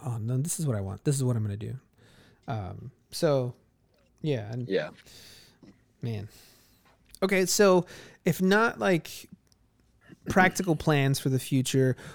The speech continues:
Speaker 1: what, what, tell me about what, at fifteen years old, what were your hopes and dreams? Like,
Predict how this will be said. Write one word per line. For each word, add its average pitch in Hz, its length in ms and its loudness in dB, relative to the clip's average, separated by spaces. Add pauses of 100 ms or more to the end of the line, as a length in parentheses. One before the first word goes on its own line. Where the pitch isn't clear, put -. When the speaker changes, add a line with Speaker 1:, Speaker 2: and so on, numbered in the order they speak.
(120)
Speaker 1:
what, 175 400 2
what, 190 560 -2
tell 214 160 0
me 285 140 0
about 196 500 0
what, 170 340 2 (180)
at 156 200 -2
fifteen 165 420 -2
years 143 180 0
old, 127 220 0
what 165 180 -4
were 240 80 -8
your 170 180 -2
hopes - 580 -4
and 127 180 -6
dreams? 117 540 -6
Like, 131 220 -4